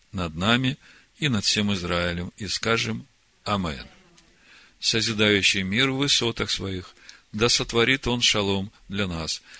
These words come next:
и для всего Израиля, и скажем: Бешем Амашеха Иешуа. Амен. Когда ковчег завета трогался в путь,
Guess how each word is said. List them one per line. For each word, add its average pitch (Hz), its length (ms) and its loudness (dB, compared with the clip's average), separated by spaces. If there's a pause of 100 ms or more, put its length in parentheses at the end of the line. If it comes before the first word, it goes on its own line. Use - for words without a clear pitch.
(180)
и 104 100 -4
для 92 160 -2
всего 127 400 0
Израиля, 92 580 -2 (300)
и 101 100 -8
скажем: 123 560 0 (360)
Бешем 131 640 6
Амашеха 120 800 2
Иешуа. 107 840 0 (380)
Амен. 92 1040 4 (3250)
Когда 117 300 0
ковчег 139 520 2 (140)
завета 101 480 0
трогался 107 560 0
в - 100 -8
путь, 92 320 -4